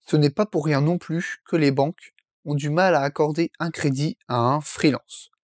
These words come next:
Car selon eux, l'activité de freelance n'est pas stable. Je suis à moitié d'accord avec eux. C'est loin d'être facile, c'est sûr. Tes revenus peuvent être en dents de scie et du jour au lendemain,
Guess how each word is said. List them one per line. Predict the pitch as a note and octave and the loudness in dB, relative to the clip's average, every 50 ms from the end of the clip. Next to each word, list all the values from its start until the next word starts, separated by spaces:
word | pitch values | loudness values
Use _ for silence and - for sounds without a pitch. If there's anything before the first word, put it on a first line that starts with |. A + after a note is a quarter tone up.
| _ _ _ _ _ _ _ _ _ | _ _ _ _ _ _ _ _ _
Car | - C3+ B2+ - | -2 -2 -2 0
selon | - - G#3 F3 D#3+ C#3 C3 | 0 2 2 2 2 0 2
eux, | C3 C#3+ - _ - | 0 0 -2 _ -4
l'activité | - D3+ F3 F3+ - - E3+ D#3 D3+ - - C3 B2+ | 2 2 2 2 0 -4 -4 -4 -2 0 0 0 2
de | C3+ E3 F#3+ | 2 2 0
freelance | F3 - - C3 A#2 A#2+ C3+ - - - - G3 | 0 0 -2 -2 -2 -2 -2 -4 -8 -12 -12 -10
n'est | D3+ C3 C3+ D#3+ | -6 0 0 0
pas | E3 - B2+ | 0 0 -6
stable. | A2+ - - A2+ - G#2 - - _ _ _ _ _ _ _ _ _ _ _ _ _ _ _ _ _ - | -8 -8 -10 -10 -10 -10 -12 -16 _ _ _ _ _ _ _ _ _ _ _ _ _ _ _ _ _ -2
Je | C#3+ | 0
suis | D3+ D3+ - - F3+ F3+ G3 F#3+ - _ _ - | 0 0 0 0 2 2 2 0 -2 _ _ 0
à | F#3 | 2
moitié | F#3+ G3+ G3+ F#3 - G3+ F3 | 4 4 2 2 2 2 2
d'accord | E3 D3+ D3 - E3 E3 E3 - - - _ - | 2 2 2 4 4 4 4 2 -2 -10 _ -2
avec | E3 D#3 D3 C3+ - - | 0 0 0 -2 -4 -4
eux. | - - _ _ _ _ _ _ _ _ _ _ _ _ _ _ _ _ _ _ _ _ _ _ _ _ _ _ _ _ _ | -18 -20 _ _ _ _ _ _ _ _ _ _ _ _ _ _ _ _ _ _ _ _ _ _ _ _ _ _ _ _ _
C'est | - - D3 | -2 0 2
loin | C#3+ D#3 F#3+ G#3+ | 2 4 4 4
d'être | G3 G#3 G3 | 4 4 4
facile, | - - F3 - - - F3 F3 F#3 F#3+ - | 4 2 2 2 2 2 2 2 0 -2 -4
c'est | _ - - - B2+ | _ -8 -2 0 0
sûr. | - - - A#2 B2 - - _ _ _ _ _ _ _ _ _ _ _ _ _ _ _ | 0 0 0 0 0 0 -2 _ _ _ _ _ _ _ _ _ _ _ _ _ _ _
Tes | - E3 | 0 0
revenus | F3 D3+ F3+ F3 D#3+ D#3+ F3+ F#3+ G3 - | 4 4 4 4 4 4 2 2 2 2
peuvent | - F3 E3 - - | 2 0 0 2 2
être | G3 F3+ F3+ - | 0 0 0 0
en | D3+ D3 | -2 -2
dents | C#3+ C3+ F3+ F#3+ | 0 2 0 0
de | E3+ | 0
scie | - - E3+ F3 F#3+ - - - - | -2 -2 -2 -2 -2 -4 -6 -2 0
et | C#3+ C#3+ | 0 0
du | C#3 D3 C#3+ | 2 0 0
jour | C#3+ E3 F#3+ G3 | 2 2 2 2
au | G3 | 2
lendemain, | F#3 F3 E3+ F3 F3 F3 F3+ | 2 2 0 0 0 -2 -2